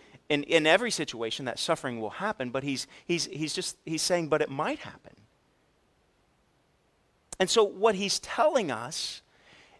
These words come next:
is to continue to live a life, an upright life, a steadfast life for the Lord, even when you find yourselves in those situations of mistreatment for your faith.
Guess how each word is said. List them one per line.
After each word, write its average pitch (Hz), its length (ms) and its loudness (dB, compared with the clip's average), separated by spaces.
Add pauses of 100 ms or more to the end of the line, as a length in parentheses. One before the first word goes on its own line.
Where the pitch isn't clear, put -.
(180)
is 196 200 6
to 196 100 -6
continue 269 640 2
to 240 140 6
live 196 420 4
a 160 100 8
life, 175 880 4 (220)
an 175 220 6
upright 220 460 8
life, 160 360 4
a 151 80 6
steadfast 233 880 4
life 185 240 4
for 185 180 0
the 175 100 0
Lord, 165 380 4 (100)
even 254 360 2
when 208 120 4
you 196 80 0
find 202 340 4
yourselves 175 420 2
in 208 240 0
those 196 260 4 (300)
situations 185 880 2
of 170 380 6
mistreatment 160 800 0
for 196 260 4
your 185 180 0
faith. 120 440 -2